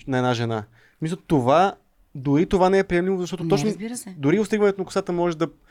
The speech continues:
Speaker 1: доведе до това да скочи през прозореца, да се самоубие и така нататък.
Speaker 2: Да, плюс това на нея предстои бал и всичките тези неща. И това е едно много грозно, арогантно посегателство и то на човек, който много добре знае, че това ще я нарани.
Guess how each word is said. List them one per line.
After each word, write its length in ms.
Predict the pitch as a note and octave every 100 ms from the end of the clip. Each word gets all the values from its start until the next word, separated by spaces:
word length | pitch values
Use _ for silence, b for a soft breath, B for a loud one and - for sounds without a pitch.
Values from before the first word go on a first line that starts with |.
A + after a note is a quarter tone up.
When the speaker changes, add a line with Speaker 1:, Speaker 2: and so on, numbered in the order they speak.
| b b
Speaker 1:
доведе 280 | D#3+ D#3 D#3+
до 120 | D#3+
това 160 | D3 D3+
да 240 | D3+ C#3+ -
скочи 300 | C#3 D3+ C#3+
през 180 | C#3 B2
прозореца, 380 | C3+ C#3 D3+ D3
да 100 | B2+
се 60 |
самоубие 320 | - C3 B2+ C3+
и 40 |
така 240 | C#3 B2+
нататък. 260 | - A3+ E4
Speaker 2:
Да, 80 | -
плюс 160 | B3+
това 140 | - C#4
на 80 | C4+
нея 200 | C4+ B3
предстои 340 | A#3 - B3+
бал 340 | G3+ G#3 C4
и 40 | A#3+
всичките 320 | - - A3+
тези 160 | B3 B3+
неща. 300 | B3 A#3+ A#3+
И 100 | A#3
това 240 | - C#4
е 40 |
едно 160 | C#4+ D4
много 340 | C#4 A#3 C#4+ A3+
грозно, 460 | G#3 A#3 B3 D4+ B B B B -
арогантно 640 | G3 E3+ F3+ G3+ G#3+ C#4
посегателство 720 | A3 - D#3+ F#3+ - C4+ C4+ -
и 60 | -
то 220 | - C#3+
на 120 | A3
човек, 520 | A#3+ C4+ G3 G#3 - -
който 280 | F3 E3+ D#3+
много 280 | E3 A3
добре 260 | C4 G#3+ G3+
знае, 180 | F3 E3
че 120 | -
това 160 | D#3 D3+
ще 120 | D3
я 60 |
нарани. 320 | C#3 C3 B2+